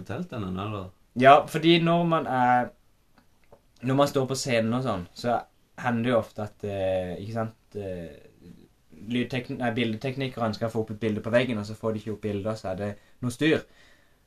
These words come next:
Speaker 2: Eller lyden streiker. Og da blir man olt-, ofte sagt fra salen, "Fortell en vits." Så det er liksom det viktigste som ungdomsleder. Det er jo alltid ha en vits klar på laget.
Speaker 1: Det visste jeg ikke, faktisk.
Speaker 2: Nei.
Speaker 1: Nå lærte jeg noe nytt, ok.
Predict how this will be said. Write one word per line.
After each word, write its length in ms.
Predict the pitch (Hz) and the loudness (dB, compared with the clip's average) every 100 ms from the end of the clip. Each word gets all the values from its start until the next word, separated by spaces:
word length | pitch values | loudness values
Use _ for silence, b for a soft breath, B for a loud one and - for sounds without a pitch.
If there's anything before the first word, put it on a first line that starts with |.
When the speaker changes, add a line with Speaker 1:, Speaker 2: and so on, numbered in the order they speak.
| _ - | _ -2
Speaker 2:
Eller 320 | 120 120 117 | 2 6 6
lyden 480 | 113 123 131 123 113 | 6 4 4 2 0
streiker. 600 | - 110 98 - 92 90 | -2 -4 -4 -8 -8 -6
Og 100 | 127 | 6
da 120 | 135 143 | 10 10
blir 140 | 156 | 8
man 140 | 147 139 | 2 2
olt-, 240 | 131 - - | 2 -2 -10
ofte 280 | 127 - 127 | -8 -6 -4
sagt 380 | - 120 - - | -2 -4 -6 -8
fra 140 | 120 | -6
salen, 560 | 110 113 120 107 92 85 95 | 2 4 4 2 -4 -8 -14
"Fortell 300 | - 139 123 | -4 2 4
en 60 | 120 | 4
vits." 460 | 143 - - - - _ _ _ | 0 -4 -12 -12 -16 _ _ _
Så 80 | - | 0
det 80 | 127 | 4
er 60 | 160 | 6
liksom 180 | 160 | 4
det 100 | 156 | 2
viktigste 760 | 139 131 - 135 135 - - 120 | 0 -2 -6 -8 -6 -6 -4 -2
som 400 | 127 120 113 - - | 0 0 -2 -6 -4
ungdomsleder. 640 | 120 117 120 135 113 90 - - | -2 -2 0 0 0 -4 -8 -2
Det 100 | 117 | 2
er 40 | |
jo 120 | 135 - | 2 2
alltid 340 | 117 - 117 | -4 -4 -8
ha 100 | 113 | -4
en 140 | 107 110 _ | -6 -8 _
vits 380 | 113 117 _ _ _ | -12 -12 _ _ _
klar 220 | 107 107 - | -10 -10 -8
på 60 | |
laget. 240 | 113 131 131 | -6 -4 -2
Speaker 1:
Det 180 | 185 | -2
visste 320 | 135 117 - 156 | -4 -8 -10 -10
jeg 80 | |
ikke, 140 | 180 247 | -10 -12
faktisk. 360 | - _ - - | -14 _ -16 -8
Speaker 2:
Nei. 240 | 117 143 127 | -6 -8 -8
Speaker 1:
Nå 60 | |
lærte 220 | 123 110 - | -6 -6 -6
jeg 80 | |
noe 80 | 113 | -10
nytt, 160 | 170 - | -10 -14
ok. 300 | 120 131 | -10 -8